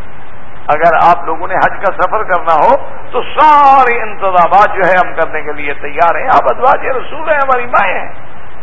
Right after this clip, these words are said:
لیکن وہ بیویاں جنہوں نے، بی بی عائشہ تو حج پہ چلی جاتی، لیکن بی بی سودا رضی اللہ تعالیٰ عنہ اور اسی طرح علماء نے لکھا ہے کہ بی بی جویریہ بھی ان بیویوں میں شامل ہے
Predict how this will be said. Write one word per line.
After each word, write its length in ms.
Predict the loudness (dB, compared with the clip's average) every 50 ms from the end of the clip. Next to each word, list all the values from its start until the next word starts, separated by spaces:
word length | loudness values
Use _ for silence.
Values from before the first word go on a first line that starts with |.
| -4 -4 -4 -4 -4 -4 -4 -4 -4 -4 -4 -6 -6 -6 -6 -6 -6 -6 -4 -4 -2
لیکن 420 | 0 0 0 0 0 -2 -2 -2 0
وہ 140 | 0 0 -2 -2
بیویاں 500 | -2 -4 -4 -4 -4 -2 -2 -2 -2 -2
جنہوں 280 | -4 -4 -4 -4 -4 -4
نے، 180 | -4 -2 -2 -2 -4 -4 -6 -6 -6 -6 -6 -6 -6 -6 -6 -6
بی 80 | -6 -6
بی 160 | -6 -2 0 2
عائشہ 340 | 2 2 2 0 0 0 0 2
تو 140 | 2 2 2
حج 120 | 2 2 0 -2
پہ 80 | -6 -4 -4
چلی 180 | -4 -6 -6
جاتی، 300 | -6 -6 -6 -6 -6 -6 -4 -4 -4 -4 -4 -4 -4 -4 -4 -4 -4 -4 -4 -4 -4 -4 -4 -6 -6 -6 -6 -6 -6 -6
لیکن 520 | -4 -4 -2 0 0 0 0 -2 -4 -4
بی 120 | -4 -4 -4
بی 180 | -4 -6 -6 -6 -6 -6 -6 -6
سودا 400 | -2 0 2 2 2 4 4 4 4
رضی 240 | 2 2 -2 -2 -4
اللہ 320 | -4 -2 0 2 2 2 2 2 0 0
تعالیٰ 260 | 0 0 2 2 2 0
عنہ 220 | 0 0 2 2 2 2 0 -2 -6 -6 -4 -2 0 -2
اور 100 | -2 -2 -4 -6
اسی 200 | -6 -6 -6 -4 -4 -2
طرح 300 | 0 2 2 2 2 2
علماء 340 | 0 0 0 0 2 0 0
نے 60 | 0 -2 -4
لکھا 300 | -4 -4 -2 0 0 0
ہے 140 | 0 0
کہ 140 | -2 -4 -6 -6
بی 100 | -6 -6 -6
بی 140 | -6 -6 -6 -6 -4
جویریہ 500 | -4 -2 0 0 0 0 0 0 0 0 0
بھی 100 | -2 -4 -4
ان 140 | -4 -4 -4 -6
بیویوں 420 | -6 -6 -6 -6 -6 -6 -6 -6
میں 100 | -6 -6
شامل 380 | -6 -2 0 0 0 0 -2 -4
ہے 160 | -2 -2 -2